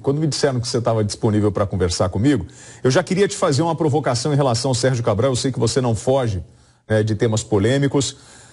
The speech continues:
Para além de uma decisão técnica em colocar ele em liberdade, esse senhor é o último homem preso, o último político preso, eh,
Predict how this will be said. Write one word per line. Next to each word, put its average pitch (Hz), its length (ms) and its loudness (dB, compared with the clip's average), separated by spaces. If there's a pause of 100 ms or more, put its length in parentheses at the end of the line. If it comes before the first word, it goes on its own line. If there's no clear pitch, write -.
(480)
Para 196 160 2
além 214 260 2
de 147 100 2
uma 151 160 2
decisão 127 460 0
técnica 110 680 -2 (500)
em 117 260 2
colocar 127 480 0
ele 123 260 0
em 110 60 0
liberdade, 95 800 -2 (220)
esse 170 220 0
senhor 151 500 0
é 160 100 2
o 160 60 2
último 160 640 0
homem 139 380 0 (920)
preso, 151 500 2
o 147 120 0
último 190 240 0
político 151 440 0
preso, 139 480 0 (480)
eh, 110 720 2